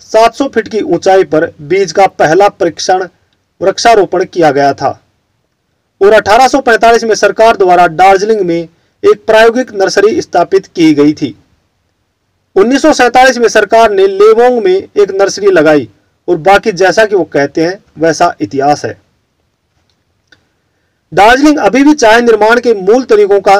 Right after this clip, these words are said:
निर्माण करता है, जिसे ऑर्थोडॉक्स चाय निर्माण के रूप में जाना जाता है। ऑर्गेनिक टी प्राकृतिक खाद और पारिस्थितिकी रूप में टिकाऊ प्रथाओं का उपयोग करके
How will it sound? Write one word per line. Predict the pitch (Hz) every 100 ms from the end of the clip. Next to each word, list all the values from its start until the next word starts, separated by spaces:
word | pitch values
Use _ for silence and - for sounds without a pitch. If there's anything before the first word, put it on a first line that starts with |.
| - -
निर्माण | 165 160 160 165
करता | 160 147 156
है, | 139 - _ _ -
जिसे | 170 180 196 202
ऑर्थोडॉक्स | 196 214 240 233 196 190 _
चाय | 185 185
निर्माण | 190 175 170 175
के | 180
रूप | 156 156 143
में | 156 - 143
जाना | 156 147 151
जाता | 139 123 -
है। | 135 123 _ _ _ _ _ _ _ _ _ _ _ _ _ _ _ _ _ _ -
ऑर्गेनिक | 226 254 277 294
टी | - 247
प्राकृतिक | - 240 226 247 277 -
खाद | - 185 302 -
और | 359 381
पारिस्थितिकी | 392 _ _ _ 214 220 262 254 262 - 269 -
रूप | 180 202
में | 185 190 196 _ _ _ 208
टिकाऊ | 226 247 262
प्रथाओं | 214 - 202 214
का | 214
उपयोग | - - 214 202
करके | 185 165